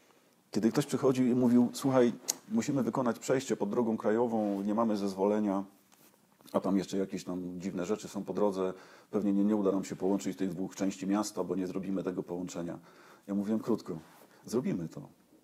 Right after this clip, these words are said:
Oczywiście, że to zrobimy. Bo jeżeli w tym miejscu nie jest to możliwe, to na pewno jest możliwe w innym miejscu.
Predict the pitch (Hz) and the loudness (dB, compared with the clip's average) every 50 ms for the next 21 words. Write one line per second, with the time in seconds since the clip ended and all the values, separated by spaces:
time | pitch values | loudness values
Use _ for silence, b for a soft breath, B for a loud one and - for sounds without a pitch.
0 | _ _ _ _ - - - - 110 - - - - 165 85 - - 160 78 - | _ _ _ _ -12 -8 -6 -6 -8 -6 -6 -4 -2 -2 -2 -4 -4 -6 -6 -6
1 | 80 147 143 76 - - - - _ _ _ _ _ b b b b b b b | -8 -8 -10 -12 -16 -18 -20 -20 _ _ _ _ _ b b b b b b b
2 | b b b b b b - - 110 117 117 113 120 117 - - 170 160 135 120 | b b b b b b 0 2 4 4 4 2 0 -2 0 0 2 4 4 2
3 | - - 117 104 101 101 - - 98 101 98 92 92 82 98 104 117 143 127 117 | 0 0 -2 0 0 0 0 0 0 0 0 0 -2 -2 -2 -2 0 0 -2 0
4 | - 135 - 127 123 123 127 131 131 139 135 139 151 - 226 147 98 90 87 82 | 0 0 0 0 -4 -2 -2 -4 -2 -2 0 0 2 2 2 2 2 -2 -4 -6
5 | 82 - 80 - - - - | -6 -8 -10 -14 -14 -16 -18